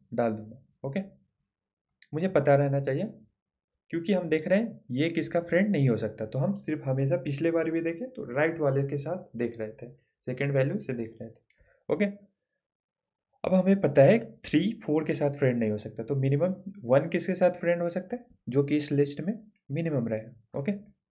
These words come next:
तो वन इस फ़ोर से कम थ्री वाले के साथ रह सकता है। ओके, टू का क्या है, अब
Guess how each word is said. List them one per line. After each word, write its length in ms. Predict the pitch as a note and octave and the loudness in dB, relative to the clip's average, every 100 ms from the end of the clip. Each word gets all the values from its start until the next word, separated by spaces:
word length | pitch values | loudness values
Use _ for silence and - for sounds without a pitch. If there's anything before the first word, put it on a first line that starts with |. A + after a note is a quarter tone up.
| _ _ _ _ _ _ _ _ _ _ _ _ _ _ _ _ _ _ - | _ _ _ _ _ _ _ _ _ _ _ _ _ _ _ _ _ _ -10
तो 280 | - - - _ - | -10 -10 -16 _ -6
वन 260 | A#2+ F3+ D4 - _ _ C#3 | 0 0 -2 -14 _ _ -14
इस 140 | - | -10
फ़ोर 220 | - C3 | -2 -2
से 120 | C3+ C#3 | -2 -2
कम 240 | F3 A3 - _ - | -4 -4 -12 _ -6
थ्री 180 | D3+ | -2
वाले 260 | C3+ A2+ A2+ | 0 2 0
के 80 | A2+ | -4
साथ 480 | D#3+ F#3 - _ C3 | -6 -6 -8 _ -2
रह 80 | A#2+ | -2
सकता 300 | G#2+ - A2 | -2 -10 -16
है। 100 | A2 - | -14 -8
ओके, 180 | B2+ A3 - - _ _ _ _ _ _ _ _ - | -2 -4 -4 -20 _ _ _ _ _ _ _ _ -8
टू 120 | F#3 | -2
का 100 | F#3+ | 0
क्या 160 | G3 G3 | 2 2
है, 120 | A3+ B3+ - _ _ _ _ _ _ _ _ _ _ _ _ _ _ _ _ _ _ _ _ _ _ _ _ _ _ _ _ _ _ _ _ _ _ _ _ _ _ C#3+ | 2 -2 -16 _ _ _ _ _ _ _ _ _ _ _ _ _ _ _ _ _ _ _ _ _ _ _ _ _ _ _ _ _ _ _ _ _ _ _ _ _ _ -6
अब 320 | F3+ - | -4 -4